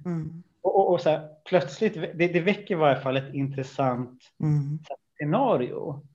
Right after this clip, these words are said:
Speaker 2: Att du har liksom en, du, du kan interagera med någon version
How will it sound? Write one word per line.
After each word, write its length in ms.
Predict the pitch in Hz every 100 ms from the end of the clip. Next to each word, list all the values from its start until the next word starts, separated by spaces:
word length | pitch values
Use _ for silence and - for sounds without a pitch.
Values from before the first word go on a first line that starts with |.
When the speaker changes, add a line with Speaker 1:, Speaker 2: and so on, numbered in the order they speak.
| _ _ _
Speaker 2:
Att 300 | 147 143 -
du 80 | 160
har 460 | 151 - 156 151 147
liksom 520 | 135 - - 135 139
en, 460 | 135 131 131 - - 156 - _ _
du, 120 | 175 160
du 120 | 160
kan 720 | 151 - 170 170 165 160 156 - _
interagera 1000 | 156 151 151 139 135 139 196 196 165 139
med 160 | 131 131
någon 800 | 131 165 156 151 143 139 - - _ _ _ _ -
version 1120 | 135 139 135 - - 226 147 - 110 113